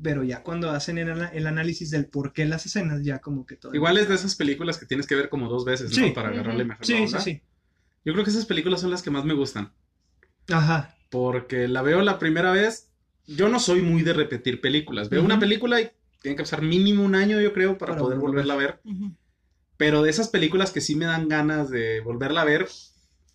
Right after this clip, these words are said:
Speaker 2: sobre todo estas películas tipo La, La Gran Estafa y cosas así,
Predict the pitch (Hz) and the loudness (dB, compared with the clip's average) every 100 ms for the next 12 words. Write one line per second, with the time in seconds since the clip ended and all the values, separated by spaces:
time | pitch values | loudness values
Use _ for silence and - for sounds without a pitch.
0 | _ - 170 170 202 233 233 240 180 165 | _ -2 0 2 4 4 2 -2 -2 0
1 | 208 202 - 170 190 185 175 143 131 117 | 0 0 -2 -4 2 4 4 4 2 0
2 | 113 117 120 117 127 120 120 117 123 123 | -2 -6 -10 -6 -4 -4 -6 -10 -10 -8
3 | 120 120 156 - 123 - 170 156 139 147 | -6 -4 -6 -4 -6 -4 -2 -2 -2 -4
4 | 180 160 143 131 135 156 | -8 -8 -6 -4 -4 -6